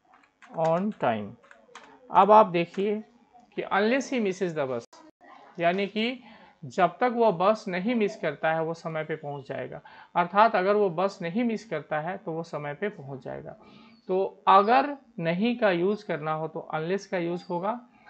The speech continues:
और सिर्फ अगर का यूज़ करना होता, positive sense देना होता, तो if का यूज़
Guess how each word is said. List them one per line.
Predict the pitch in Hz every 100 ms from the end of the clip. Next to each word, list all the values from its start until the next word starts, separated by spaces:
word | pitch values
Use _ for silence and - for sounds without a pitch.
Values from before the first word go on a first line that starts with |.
| - -
और | 165 170
सिर्फ | - 254 -
अगर | 165 170 180
का | 180
यूज़ | 170 160 -
करना | 160 143
होता, | 147 196 170
positive | 170 165 165 196 277 247
sense | - 175 160 -
देना | 151 151
होता, | 143 170 208 - - -
तो | -
if | 220 208
का | - 139
यूज़ | 127